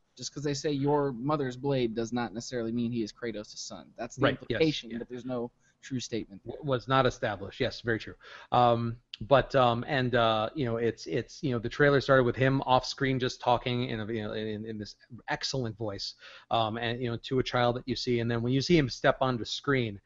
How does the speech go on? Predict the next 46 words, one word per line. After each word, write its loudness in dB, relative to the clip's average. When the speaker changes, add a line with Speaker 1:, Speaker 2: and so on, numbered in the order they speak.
Speaker 2:
it 2
is, 4
it 0
is 0
clearly, 6
w-, 0
I 0
mean, 4
like, 0
it 4
is -2
a 0
character 6
that 4
very 6
much 0
looks 2
like 2
Kratos. -4
John, 0
if -4
you're -2
saying -4
that 0
it 4
was -4
confirmed -2
that -4
Speaker 1:
Yeah, -2
Speaker 2:
it 2
is 0
him, -6
Speaker 1:
it -2
Speaker 2:
then 0
Speaker 1:
is. 0
Speaker 2:
okay. -2
Um, 4
but 6
he, 2
he -2
now 4
has, 4
like, 4
a, 2
a 0
very, 2